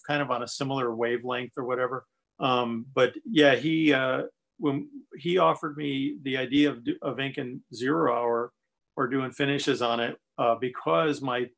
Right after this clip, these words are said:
I was, I had just finished the Shazam, the, the Power Shazam graphic novel, and, um, I was not really looking to get into anything heavy duty, and I knew that the regular series wouldn't start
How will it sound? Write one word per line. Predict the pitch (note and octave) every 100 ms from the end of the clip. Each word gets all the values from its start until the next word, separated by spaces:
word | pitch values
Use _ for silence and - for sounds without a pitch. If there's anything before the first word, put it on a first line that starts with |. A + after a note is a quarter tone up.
| _ _ -
I | C3
was, | B2+ B2 -
I | C3+
had | B2+
just | C3+ -
finished | D#3 C#3+ C3+
the | C#3
Shazam, | - A#2+ B2+ B2+ C3 B2+ C3+ -
the, | C3+ A2+ -
the | C3 - _
Power | C3 B2+ B2+
Shazam | C#3+ A2+ B2+ A#2+
graphic | A#2 A#2 A#2 D3
novel, | B2 A#2 A#2 B2 A#2+ _ _ _ -
and, | C#3+ B2 A#2+ A#2 A#2 - _ _ _ D#4
um, | B2+ A#2 A2+ A2+ A#2 _ _ _ _ _ _ _ _ _ _ _ _ _ _
I | B2
was | C3 C3+
not | C#3+ C#3 C#3+
really | D3 C#3+ C#3
looking | C3 C3+ C#3+ A#2
to | C3
get | A2 C3
into | D#3+ C3+ C3 B2+
anything | B2+ B2 C3 A#2+
heavy | B2 A#2 B2
duty, | B2 B2 A#2+ B2 D3
and | C3+ A#2+
I | A#2+
knew | C3+ C3
that | C3 -
the | B2
regular | B2+ B2 A#2 A2+
series | - D3 D3 C#3+ B2 A2+
wouldn't | A2+ B2 C#3 C3+ -
start | - B2+ B2 B2+